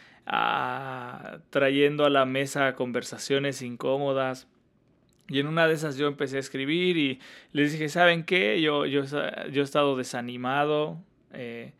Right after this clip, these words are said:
y me siento mal por haber dejado el, el podcast,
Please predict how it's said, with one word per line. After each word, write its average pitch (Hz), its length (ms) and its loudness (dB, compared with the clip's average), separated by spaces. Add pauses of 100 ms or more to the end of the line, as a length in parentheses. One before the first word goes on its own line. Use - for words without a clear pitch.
(340)
y 120 140 -6
me 127 120 -4
siento 139 360 0
mal 151 340 4
por 143 160 2
haber 127 280 2
dejado 135 580 -2 (440)
el, 127 400 0 (640)
el 135 200 2
podcast, 151 960 2